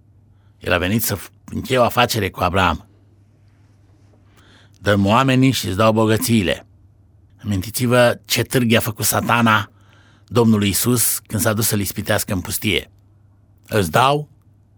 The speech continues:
toate bogățiile pământului. Numai închină-te mie.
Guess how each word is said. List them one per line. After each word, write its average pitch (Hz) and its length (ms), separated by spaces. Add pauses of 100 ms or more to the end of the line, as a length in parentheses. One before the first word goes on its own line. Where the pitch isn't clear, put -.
(1120)
toate 123 320
bogățiile 110 520
pământului. 90 640 (1700)
Numai 175 340
închină-te 127 380
mie. 80 300